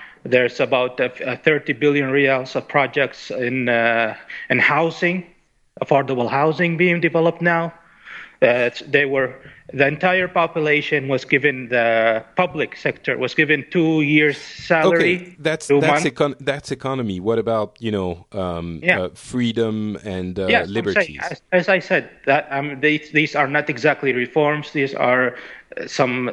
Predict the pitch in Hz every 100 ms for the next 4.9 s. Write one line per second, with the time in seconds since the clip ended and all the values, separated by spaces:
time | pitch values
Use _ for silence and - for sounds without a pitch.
0 | - - 139 131 135 117 117 117 117 -
1 | - 135 - - - 127 104 143 131 92
2 | 120 - 123 - 120 110 - 95 - -
3 | - - - - - - 156 190 208 208
4 | 196 190 196 190 190 180 180 165 160